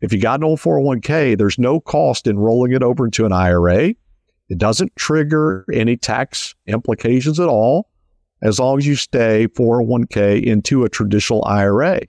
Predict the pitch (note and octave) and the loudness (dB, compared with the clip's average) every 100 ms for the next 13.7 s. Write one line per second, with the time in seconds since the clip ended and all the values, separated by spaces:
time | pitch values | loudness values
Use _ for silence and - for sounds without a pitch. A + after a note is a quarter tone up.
0 | _ _ _ _ _ _ _ _ _ - | _ _ _ _ _ _ _ _ _ -4
1 | A2+ A2+ A2+ C#3 - A#2+ G#2 A#2 - E3 | 0 2 2 0 -2 0 0 -2 -2 -2
2 | D#2 - F#2 - D3 - - _ _ - | -2 -2 -2 0 -4 -8 -12 _ _ -6
3 | A2 G2 F#2+ A#2+ - C3+ A2+ G#2+ G#2 G2+ | -2 -2 0 0 0 -2 0 -2 -2 -2
4 | G2+ G#2 A2 A2 A2 G#2 - - _ - | 0 2 2 2 2 0 -4 -16 _ -4
5 | G#2+ A2 - A2+ G2 - _ - G#2 A2+ | -4 -4 -2 0 0 -4 _ -8 -4 -4
6 | - D3 B2+ A#2 - G2 - A2 G#2 A2+ | -4 -2 0 -2 -2 -2 0 -2 0 0
7 | F2+ F2 _ _ _ _ _ _ _ _ | -2 -6 _ _ _ _ _ _ _ _
8 | _ A2 G#2 A2 A2+ G2+ G#2+ A2 G#2+ A#2 | _ -2 0 0 0 -2 0 0 0 0
9 | G#2+ G2 - B2 G#2+ G2+ F#2+ B2 D#3+ - | 0 0 -2 -2 -2 -2 -2 0 -2 -4
10 | - A2 G2+ G2 F#2+ - E2 - F#3 C3 | -2 2 2 0 0 -2 -4 -4 -4 -2
11 | F#2+ F2+ F#2 A2+ A2+ D#3 C#3 G#2+ B2+ F#3+ | 0 0 0 0 0 0 0 0 -2 -2
12 | D3+ C3 D3 - A2 G2+ G#2 G2+ G2 G#2+ | 0 2 0 0 0 0 2 0 2 0
13 | - D#3+ - F3+ C3+ A#2 G3+ | 0 -2 0 0 0 0 -2